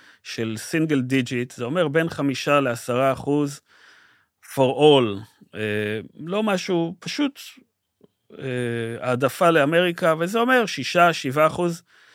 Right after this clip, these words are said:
מכסים קבועים. דברים כאלה נפתרים ב-,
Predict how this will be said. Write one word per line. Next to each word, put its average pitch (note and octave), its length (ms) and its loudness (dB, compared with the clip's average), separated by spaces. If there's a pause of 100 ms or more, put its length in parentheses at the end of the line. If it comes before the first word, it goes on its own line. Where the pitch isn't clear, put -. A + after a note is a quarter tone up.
(200)
מכסים - 460 -4
קבועים. B2 560 0 (540)
דברים D#3 260 0
כאלה F3 320 4
נפתרים C#3+ 680 2
ב-, A#2+ 300 2